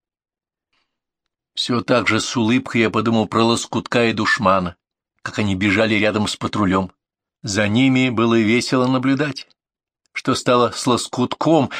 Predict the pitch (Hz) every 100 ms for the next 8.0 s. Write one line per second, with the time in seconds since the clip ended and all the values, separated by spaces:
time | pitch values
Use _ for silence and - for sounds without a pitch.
0 | - - - 107 107 107 110 110 110 110
1 | 131 - 147 143 156 151 135 - - _
2 | _ _ _ _ _ - 101 - 117 95
3 | 104 117 107 - 98 101 98 107 87 101
4 | 95 92 - 120 113 - - - - 104
5 | 110 - - 104 110 107 92 104 98 98
6 | - 87 107 165 165 151 - 147 143 123
7 | 131 131 - 107 101 98 - 107 - 87